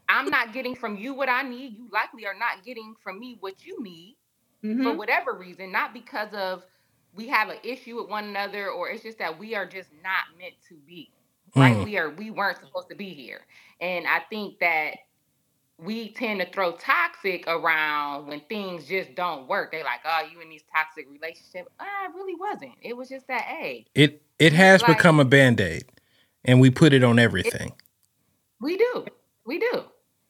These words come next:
Speaker 1: It's, it's, it's, it's not toxic. Sometimes it's just that you have
Speaker 2: It
Speaker 1: to
Speaker 2: just
Speaker 1: realize
Speaker 2: hurts.
Speaker 1: that them people weren't for you.
Speaker 3: Hey, but
Speaker 2: Mm-hmm.
Speaker 3: guys, I, I do, I do want to cut this show because I gotta be on somebody else's show in a minute.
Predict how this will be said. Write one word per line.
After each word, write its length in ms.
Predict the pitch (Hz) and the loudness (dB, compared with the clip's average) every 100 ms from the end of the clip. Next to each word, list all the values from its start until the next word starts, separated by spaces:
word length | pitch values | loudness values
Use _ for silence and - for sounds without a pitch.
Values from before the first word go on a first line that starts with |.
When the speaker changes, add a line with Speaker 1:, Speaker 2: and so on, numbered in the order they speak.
| _ | _
Speaker 1:
It's, 140 | 220 214 | -10 -4
it's, 200 | 254 247 247 | -4 -2 -8
it's, 140 | 247 _ - | -8 _ -10
it's 160 | 220 | -8
not 260 | 226 262 - | -4 -4 -2
toxic. 440 | - - - 160 | -4 -4 -4 -12
Sometimes 520 | - 160 - 214 254 214 | -8 -8 -4 -4 -4 -6
it's 120 | 233 | -8
just 160 | 254 | -6
that 220 | 226 226 196 _ _ - | -6 -6 -8 _ _ -8
you 120 | 277 | -2
have 120 | 277 | -2
Speaker 2:
It 40 | - | -2
Speaker 1:
to 80 | |
Speaker 2:
just 40 | - | -8
Speaker 1:
realize 400 | - 202 185 165 | -10 0 0 0
Speaker 2:
hurts. 0 | |
Speaker 1:
that 100 | 190 | -4
them 100 | 226 - | -8 -8
people 160 | - 233 | -8 0
weren't 220 | 247 240 | 0 0
for 80 | 262 | -6
you. 260 | 403 320 - - - | -8 -10 -12 -10 6
Speaker 3:
Hey, 420 | 139 131 107 120 | 6 6 2 0
but 180 | 127 120 | 2 4
Speaker 2:
Mm-hmm. 20 | |
Speaker 3:
guys, 520 | 127 131 131 131 131 - - | 4 6 6 4 0 -10 -4
I, 240 | 113 104 - 110 | 0 0 -2 -4
I 120 | 110 | -4
do, 560 | 104 127 135 127 120 120 - _ _ _ | 2 4 6 6 2 -2 -12 _ _ _
I 120 | 110 107 | -2 0
do 300 | 123 123 123 | 2 4 4
want 340 | 107 113 107 | 2 0 -2
to 280 | - 104 98 - | -4 -4 -4 -4
cut 300 | - 113 - | 0 0 0
this 160 | 113 | -2
show 260 | - 110 107 | 0 0 0
because 220 | 107 113 | -2 -2
I 60 | 110 | 0
gotta 220 | 113 104 | 0 0
be 200 | 107 104 | -2 -2
on 180 | 98 98 | -4 -6
somebody 400 | 113 110 95 - | -4 -4 -4 -4
else's 360 | 120 110 117 117 | -6 -4 -4 -4
show 280 | - 110 | -2 0
in 100 | 110 | 0
a 60 | 107 | 2
minute. 380 | 120 120 127 | 4 4 4